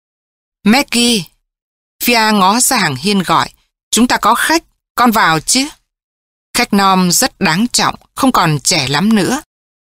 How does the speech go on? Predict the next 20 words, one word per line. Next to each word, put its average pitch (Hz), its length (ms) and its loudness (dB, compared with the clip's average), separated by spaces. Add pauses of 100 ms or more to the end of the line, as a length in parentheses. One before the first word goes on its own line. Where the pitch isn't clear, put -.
(100)
Tuy 208 320 0
có 247 200 -2
lẽ 240 360 0
trẻ 165 360 -4
hơn 202 180 -2
ta 185 160 -2
tưởng. 151 300 -4 (480)
Một 202 120 4
người 202 160 4
không 254 160 2
giống 262 260 -2
ai. 214 360 -4 (440)
Maggie 269 300 0
chưa 262 220 0
hề 175 240 -2
gặp 160 260 -4
người 160 260 0
nào 147 240 -2
như 170 160 -2
thế. 202 360 -2